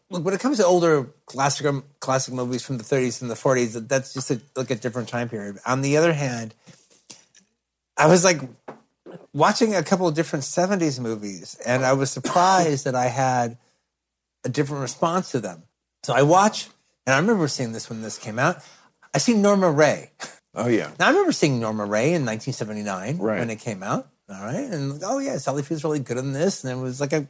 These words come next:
Speaker 2: Yep.
Speaker 1: good kind of movie for nineteen seventy-nine. And one of
Speaker 2: To
Speaker 1: the better movies of the year. All
Speaker 2: to
Speaker 1: right.
Speaker 2: come from The Flying Nun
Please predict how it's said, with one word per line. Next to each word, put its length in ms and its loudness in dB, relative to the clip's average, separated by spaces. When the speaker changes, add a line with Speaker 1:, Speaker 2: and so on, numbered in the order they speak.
Speaker 2:
Yep. 200 -4
Speaker 1:
good 220 0
kind 280 -4
of 60 2
movie 280 2
for 140 -2
nineteen 280 0
seventy-nine. 600 2
And 380 0
one 200 0
of 80 4
Speaker 2:
To 100 6
Speaker 1:
the 600 -8
better 280 2
movies 280 4
of 100 6
the 60 4
year. 380 4
All 80 4
Speaker 2:
to 60 6
Speaker 1:
right. 160 6
Speaker 2:
come 180 2
from 260 -2
The 80 -6
Flying 680 -4
Nun 360 -8